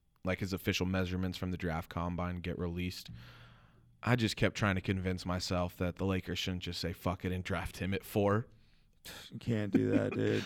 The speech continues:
Speaker 1: <laughs> I know you can't do that, and that's why I'm saying I was trying to convince myself the
Speaker 2: He's
Speaker 1: Lakers
Speaker 2: just, uh,
Speaker 1: shouldn't.
Speaker 2: he's just a guy that's gonna be,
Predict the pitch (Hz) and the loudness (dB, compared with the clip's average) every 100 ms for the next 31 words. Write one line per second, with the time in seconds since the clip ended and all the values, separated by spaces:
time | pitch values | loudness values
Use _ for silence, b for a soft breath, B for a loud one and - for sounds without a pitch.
0 | - 143 156 160 160 151 156 143 110 120 | 4 6 10 10 8 6 4 2 4 6
1 | 131 117 101 85 117 123 135 123 113 131 | 8 8 4 0 2 4 4 2 4 4
2 | 110 110 - 123 107 104 113 110 107 104 | 6 4 4 2 2 2 2 2 2 4
3 | 110 147 202 220 202 165 - 190 165 147 | 6 6 8 10 10 8 8 10 10 10
4 | 139 - - - 151 170 151 175 170 170 | 4 -4 -10 0 2 2 4 2 4 6
5 | 143 151 156 151 147 - - 147 135 131 | 10 12 12 12 12 8 6 4 4 4
6 | 135 135 127 | 4 4 0